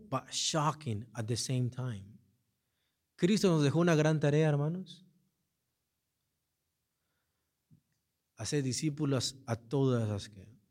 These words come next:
Y ellos al experimentar eso, escúchalo.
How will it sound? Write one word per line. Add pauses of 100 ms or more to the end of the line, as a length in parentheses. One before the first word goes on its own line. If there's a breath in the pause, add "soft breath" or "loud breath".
(1080 soft breath)
Y
ellos
al
experimentar
eso, (1160)
escúchalo.